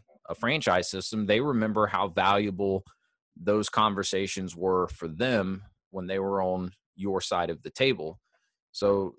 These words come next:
they're happy to reciprocate that now that they are franchisees themselves. Number two, most franchisees recognize the fact that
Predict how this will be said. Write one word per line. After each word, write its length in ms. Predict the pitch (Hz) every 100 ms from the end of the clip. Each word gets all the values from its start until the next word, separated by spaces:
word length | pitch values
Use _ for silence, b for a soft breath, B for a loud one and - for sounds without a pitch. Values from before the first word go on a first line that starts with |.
| -
they're 120 | 98
happy 340 | - 113 -
to 100 | 104
reciprocate 800 | 98 90 - 160 131 95 85 85
that 320 | 80 80 -
now 180 | 90 92
that 200 | 87 90 87 _
they 200 | 78 95
are 100 | 95
franchisees 800 | 92 101 95 87 90 80 85 82
themselves. 680 | 76 76 - 160 127 95 110 - b b b b _ _
Number 260 | - 123 113
two, 340 | - 214 175
most 540 | 123 113 139 147 - - B B B
franchisees 840 | - 123 127 131 117 104 110 110 95
recognize 640 | 113 - 110 101 95 92
the 100 | 92
fact 400 | - 92 98 -
that 200 | 95